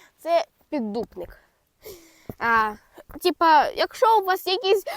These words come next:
дуже дорогі штани, які, типа, висіли і все, вони здохли і все,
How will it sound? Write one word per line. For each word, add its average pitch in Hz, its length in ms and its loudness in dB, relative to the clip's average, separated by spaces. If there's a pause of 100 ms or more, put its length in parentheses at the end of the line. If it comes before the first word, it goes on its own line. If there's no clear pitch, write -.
(160)
дуже 370 280 4
дорогі 330 420 0
штани, 349 360 0
які, 330 360 2
типа, 320 280 2
висіли 330 460 2
і 294 180 -2
все, 415 300 0
вони 339 320 2
здохли 320 480 -2
і 294 60 -4
все, 392 280 2